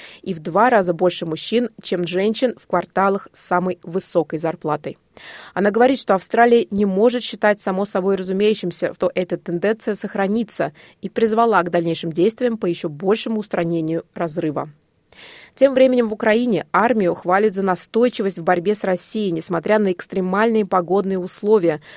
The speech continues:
обрушившиеся на большую часть страны.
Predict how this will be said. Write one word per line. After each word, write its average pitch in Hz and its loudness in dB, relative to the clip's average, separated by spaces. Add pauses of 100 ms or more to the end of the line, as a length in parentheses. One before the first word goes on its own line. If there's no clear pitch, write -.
(200)
обрушившиеся 180 -2
на 180 -2
большую 180 -2
часть 160 -2
страны. 165 -2